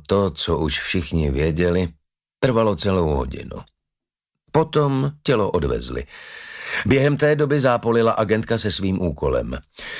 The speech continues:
Přibližně v dobu, kdy s kolegou osaměli, problém vyřešila. Opravdu pronikla do uzamčeného investičního účtu. Pět set čtrnáct milionů dolarů bylo před pár dny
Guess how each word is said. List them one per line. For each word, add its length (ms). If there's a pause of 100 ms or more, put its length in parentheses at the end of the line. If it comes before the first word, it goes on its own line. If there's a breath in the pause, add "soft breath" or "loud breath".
(120)
Přibližně 460
v 60
dobu, 280
kdy 200
s 40
kolegou 400
osaměli, 680 (340)
problém 460
vyřešila. 640 (500)
Opravdu 600
pronikla 680
do 160
uzamčeného 800
investičního 800
účtu. 480 (920 loud breath)
Pět 300
set 400
čtrnáct 720
milionů 680
dolarů 540
bylo 260
před 260
pár 320
dny 340